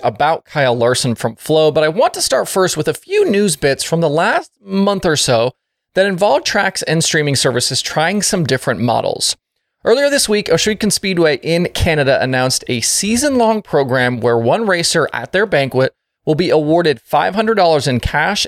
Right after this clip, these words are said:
and fifteen hundred dollars in credit from an apparel company for, quote, "exceptional social media engagement throughout the season, effectively spreading the word about the racing endeavors," unquote.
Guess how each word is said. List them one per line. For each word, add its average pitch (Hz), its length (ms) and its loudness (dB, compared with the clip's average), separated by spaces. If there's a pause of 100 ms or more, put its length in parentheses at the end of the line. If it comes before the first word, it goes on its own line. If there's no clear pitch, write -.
and 127 180 -2
fifteen 208 500 -2
hundred 208 200 2
dollars 160 320 2
in 131 220 -2
credit 165 440 0
from 135 200 -2
an 123 80 2
apparel 170 420 0
company 123 400 -4
for, 139 220 -4
quote, - 340 -2 (340)
"exceptional - 760 -2
social 180 360 0
media 147 340 0
engagement 143 580 0
throughout 123 300 -2
the 117 60 -10
season, 196 500 -2 (300)
effectively 185 560 -2
spreading 151 340 0
the 135 60 -2
word 139 280 2
about 117 280 0
the 123 80 0
racing 135 500 0
endeavors," 120 560 0
unquote. - 460 -2